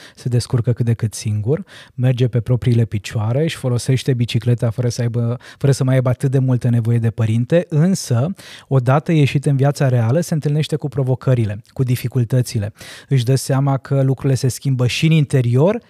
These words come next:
și în exterior. Și în momentul în care nu mai are stabilitate, unde se retrage, unde se refugiază,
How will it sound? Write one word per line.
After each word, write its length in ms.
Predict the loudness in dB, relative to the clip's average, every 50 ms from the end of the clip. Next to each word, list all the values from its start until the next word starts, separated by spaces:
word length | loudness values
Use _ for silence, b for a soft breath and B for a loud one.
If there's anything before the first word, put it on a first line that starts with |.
| b b
și 180 | -8 -4 0
în 60 | 2 2
exterior. 680 | 2 0 -2 -2 -2 0 0 2 0 0 0 -4 -8 B B B B B B B
Și 140 | -8 -4 -2
în 60 | 0
momentul 340 | 2 2 0 0 0 -2 -2
în 100 | -2 -2
care 200 | -2 0 0 0
nu 100 | 0 2
mai 140 | 2 2 2
are 140 | 2 2
stabilitate, 1000 | 0 0 0 0 0 2 2 0 0 0 0 0 0 0 0 -2 -2 -2 -2 -4 -10 _ _ -2
unde 240 | 0 2 2 2
se 160 | 2 2 0 0
retrage, 580 | 0 0 0 0 0 0 0 0 -2 -4 -4
unde 260 | -4 -2 0 0 0
se 140 | 0 0 0
refugiază, 800 | -2 0 0 -2 -4 -2 0 2 2 2 2 0 0 -2 -4 -4